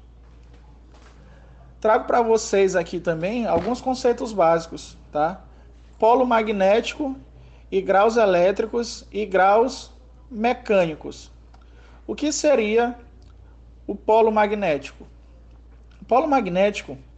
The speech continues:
nada mais é do que a região do entreferro, né, no qual o fluxo magnético tem um determinado sentido, onde as linhas de campo deixam o polo norte e entram no polo sul,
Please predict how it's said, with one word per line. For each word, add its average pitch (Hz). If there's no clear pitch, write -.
nada 208
mais 226
é 196
do 190
que 185
a 180
região 220
do 185
entreferro, 208
né, 135
no 190
qual 214
o 214
fluxo 269
magnético 196
tem 208
um 202
determinado 202
sentido, 170
onde 180
as 156
linhas 233
de 233
campo 202
deixam 185
o 196
polo 185
norte 220
e 262
entram 254
no 277
polo 247
sul, 165